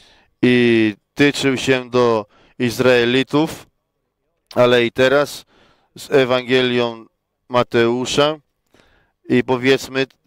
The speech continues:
że ostateczne czasy opisują tylko w Ewangelii Świętego Mateusza,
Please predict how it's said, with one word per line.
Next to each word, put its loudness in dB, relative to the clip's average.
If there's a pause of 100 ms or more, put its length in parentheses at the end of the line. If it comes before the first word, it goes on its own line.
że 0 (160)
ostateczne -2
czasy 0
opisują -4
tylko 0
w 0
Ewangelii 0
Świętego -4
Mateusza, -2